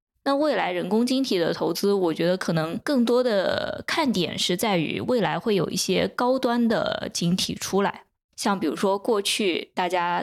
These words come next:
得了白内障，植入人工晶体可能只是帮助大家看得清楚，但是未来多焦点的人工晶体可以就是帮助大家看得清的同时，解决一些老花眼、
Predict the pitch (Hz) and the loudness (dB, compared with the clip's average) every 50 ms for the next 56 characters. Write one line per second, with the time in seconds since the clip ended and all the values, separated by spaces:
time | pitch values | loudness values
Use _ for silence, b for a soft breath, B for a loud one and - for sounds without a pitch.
0 | - - - - - 160 170 - 160 151 160 185 185 170 - 196 170 160 165 - | -6 -6 -4 -2 -2 0 -2 -2 -2 0 0 0 0 0 0 0 -2 -2 -2 -4
1 | - 143 151 185 190 170 156 151 160 160 180 185 180 185 185 185 - 160 151 - | -2 0 0 2 2 2 2 2 2 2 2 2 2 2 0 2 2 0 -2 0
2 | - - 139 147 143 151 - 165 160 - 165 - 190 185 196 208 208 175 156 - | -2 -2 -2 -2 -2 -2 -2 -2 0 0 0 0 0 0 0 2 2 2 0 0
3 | - 190 175 165 185 - - 226 202 180 180 - - 214 226 220 - - - - | 0 0 0 0 0 -2 0 0 0 0 0 0 0 0 0 0 0 -2 -4 -2
4 | - 196 196 208 - 214 202 220 247 247 220 196 170 151 147 170 180 - - - | 0 0 2 2 2 2 2 2 2 2 2 2 0 0 0 -2 -4 -2 -2 0
5 | 240 247 247 285 269 277 285 285 233 170 123 98 98 101 107 120 147 156 170 180 | 0 0 0 0 0 0 0 0 -2 -2 -2 0 0 0 0 0 0 0 2 0
6 | 190 185 - 185 196 202 - 180 147 160 - - 190 175 175 165 147 143 - - | 0 2 2 2 0 0 0 -2 -2 -4 -2 -2 0 0 0 0 -2 -2 -4 -6
7 | - - 180 170 - 160 165 139 - - 190 202 214 226 196 185 202 196 185 185 | -4 -2 -2 0 0 0 0 0 0 -2 -2 -2 0 0 0 0 0 0 -2 0
8 | - 180 175 - - - 226 208 190 185 - - 226 226 208 175 - 156 156 175 | -2 -2 -2 -4 -4 -2 0 0 0 0 0 0 0 0 0 0 0 -2 0 0
9 | - - - - 160 156 - - 165 147 156 156 170 - 196 190 180 160 - - | 0 0 0 0 -2 -2 0 -2 0 0 0 0 0 0 0 2 2 0 0 -2
10 | - 208 185 196 202 185 160 - - | -2 -2 -2 -2 -2 -2 -2 -4 -4